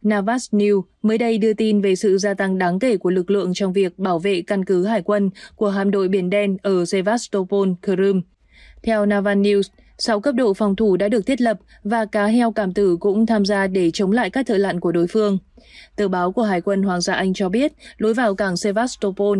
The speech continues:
hiện được bảo vệ bởi ít nhất sáu lớp hàng rào vật lý, tàu tuần tra và máy bay trực thăng. Bên cạnh đó, phân tích hình ảnh vệ tinh cho thấy, từ ngày mùng ba đến ngày mùng chín tháng tư,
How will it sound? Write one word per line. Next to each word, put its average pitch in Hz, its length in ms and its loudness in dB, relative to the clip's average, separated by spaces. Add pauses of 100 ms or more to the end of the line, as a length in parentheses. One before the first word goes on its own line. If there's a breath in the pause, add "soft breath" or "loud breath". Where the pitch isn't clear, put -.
(100)
hiện 196 260 0
được 190 100 0
bảo 180 180 0
vệ 185 260 0
bởi 185 200 0
ít 240 180 -2
nhất 302 160 0
sáu 185 240 -2
lớp 240 220 2
hàng 208 180 0
rào 175 200 -2
vật 180 180 -4
lý, 185 320 0 (280 loud breath)
tàu 220 160 0
tuần 196 180 0
tra 214 280 0
và 190 200 -2
máy 175 160 -2
bay 196 140 0
trực 185 220 -4
thăng. 190 260 0 (480 loud breath)
Bên 196 140 0
cạnh 175 180 -2
đó, 175 360 0 (100)
phân 202 140 -2
tích 262 160 -2
hình 208 160 2
ảnh 175 220 0
vệ 185 180 -2
tinh 208 180 0
cho 202 160 0
thấy, 214 340 0 (240 loud breath)
từ 247 100 2
ngày 226 140 2
mùng 214 180 0
ba 226 180 2
đến 202 200 0
ngày 233 160 2
mùng 190 200 0
chín 185 180 0
tháng 196 180 -2
tư, 208 260 2